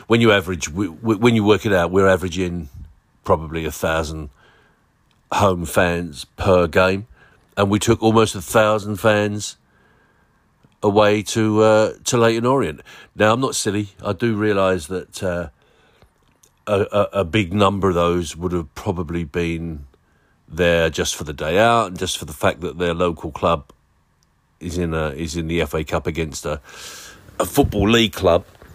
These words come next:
um, and they probably very rarely come down to the ground. But that's fine. Um, you know, if, if a percentage of those trickle, if it trickles down and a, a, a percentage of those start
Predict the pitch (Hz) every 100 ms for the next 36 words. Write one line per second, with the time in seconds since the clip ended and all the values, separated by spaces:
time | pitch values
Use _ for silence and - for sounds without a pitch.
0 | - - _ - 82 80 85 85 85 95
1 | 92 87 - 95 90 92 78 95 92 87
2 | 95 87 82 92 85 87 82 - 92 110
3 | 78 71 _ _ _ _ _ _ _ _
4 | _ _ _ _ - 202 - - 113 214
5 | - - 143 143 147 143 123 - 147 123
6 | 143 135 - 139 123 135 135 - 151 127
7 | 123 113 127 123 104 - - 127 - 123
8 | 113 117 110 139 120 101 123 120 117 107
9 | 110 90 110 - 135 120 101 104 110 107
10 | - 120 104 -